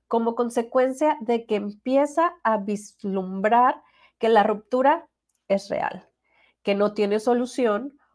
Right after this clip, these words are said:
por lo que se corre el riesgo de que el entorno personal que vea influi-, que había influido de este gran enojo deriva derivado de que la relación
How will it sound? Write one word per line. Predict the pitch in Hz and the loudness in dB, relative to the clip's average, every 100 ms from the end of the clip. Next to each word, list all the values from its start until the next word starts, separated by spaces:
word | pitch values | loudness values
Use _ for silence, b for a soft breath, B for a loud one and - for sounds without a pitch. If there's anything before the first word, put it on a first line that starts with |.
| _ | _
por | 220 226 | -2 2
lo | 226 226 | 2 2
que | 226 | -4
se | - 220 - | -2 -4 -2
corre | - 254 269 339 427 | 4 4 4 0 0
el | 208 202 | 0 0
riesgo | 214 220 226 247 311 359 _ - | 0 0 -2 -2 -2 -4 _ -12
de | 180 208 208 | -6 -4 -4
que | - 196 190 | -4 -2 -2
el | - 202 | -4 -2
entorno | 185 185 180 240 254 302 - | -2 -6 -2 0 2 0 0
personal | 262 - 190 180 180 170 - _ | -2 -2 -4 0 0 0 -6 _
que | - 175 | -4 -2
vea | 165 190 202 208 - _ _ _ _ - | 0 0 2 0 -4 _ _ _ _ -8
influi-, | 214 202 196 190 202 - | -8 -6 -2 -2 -2 2
que | 202 | 4
había | 196 233 | 4 2
influido | 247 240 240 226 233 233 254 | 0 -2 -2 -2 0 0 0
de | 247 180 185 | -2 -2 -2
este | 202 208 196 | -2 -4 -4
gran | 190 196 202 196 | 0 0 -2 -6
enojo | 180 208 226 226 349 - | -4 -2 0 0 -2 -4
deriva | 175 190 190 220 240 302 - _ _ b b - | -6 -2 -2 -2 -2 -4 -6 _ _ b b -2
derivado | 214 214 214 240 269 | 0 2 6 6 6
de | 254 233 | 4 0
que | 233 | 0
la | 202 202 | 2 4
relación | 196 196 185 - 262 262 311 | 4 2 0 -2 0 0 0